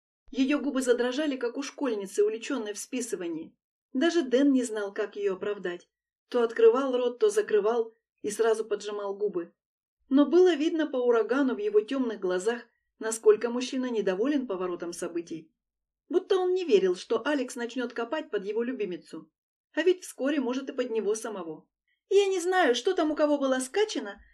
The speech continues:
но не имею к этому никакого отношения. Я вдохновилась рандомным дизайном из Pinterest и не виновата, что у нас с Леей совпали идеи». Она захлёбывалась словами, и я впервые видела в её глазах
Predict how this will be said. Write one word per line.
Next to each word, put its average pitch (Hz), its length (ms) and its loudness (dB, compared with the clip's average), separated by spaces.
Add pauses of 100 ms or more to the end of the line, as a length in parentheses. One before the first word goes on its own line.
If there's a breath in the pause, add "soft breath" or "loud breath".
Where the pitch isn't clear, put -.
(160 soft breath)
но 294 100 6
не 285 220 8
имею 311 260 6
к 359 60 -6
этому 277 240 2
никакого 254 480 0
отношения. 220 760 0 (360)
Я 294 240 4
вдохновилась 294 680 4
рандомным 254 680 0
дизайном 247 520 0
из 220 160 -4
Pinterest 240 520 0 (380 soft breath)
и 269 80 4
не 277 120 6
виновата, 277 460 4
что 269 180 -4
у 269 60 2
нас 254 260 0
с - 40 -10
Леей 302 300 -2
совпали 277 500 -4 (140)
идеи». 233 440 0 (460)
Она 302 200 0
захлёбывалась 269 640 -6
словами, 240 560 -6 (240)
и 226 60 -4
я 247 140 -2
впервые 226 480 0
видела 226 320 -2
в 214 60 -10
её 220 220 -4
глазах 214 440 0